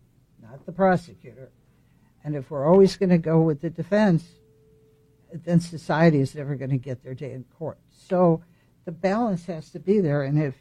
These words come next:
if Joe Biden doesn't,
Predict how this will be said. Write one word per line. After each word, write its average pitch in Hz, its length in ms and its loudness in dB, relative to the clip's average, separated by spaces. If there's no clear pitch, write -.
if - 140 -18
Joe 165 220 -8
Biden 160 580 -2
doesn't, 170 520 -2